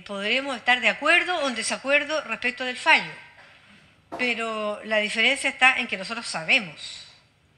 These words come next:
sabemos y sabemos cuáles son los argumentos, y podremos tener argumentos críticos. Antes, eh, no lo sabía nadie, si el sumario era secreto, ¿no es cierto? Y todo era por escrito,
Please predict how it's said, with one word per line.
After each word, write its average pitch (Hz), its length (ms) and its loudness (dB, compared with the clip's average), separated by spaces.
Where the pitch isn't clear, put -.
sabemos 254 520 0
y 226 60 -8
sabemos 208 380 -4
cuáles 214 260 0
son 220 460 -6
los 185 160 -6
argumentos, 202 720 -4
y 214 120 -8
podremos 196 360 0
tener 220 280 4
argumentos 196 480 -2
críticos. 208 500 -8
Antes, 262 520 2
eh, - 240 -10
no 175 100 -16
lo - 80 -18
sabía 175 280 -14
nadie, 277 400 -2
si 190 140 -12
el 175 120 -14
sumario 202 420 -8
era 196 140 -12
secreto, 190 640 -8
¿no 175 60 -16
es 156 60 -14
cierto? 190 520 -8
Y 185 180 -8
todo 233 340 -6
era 226 220 6
por 196 100 -6
escrito, 208 600 -4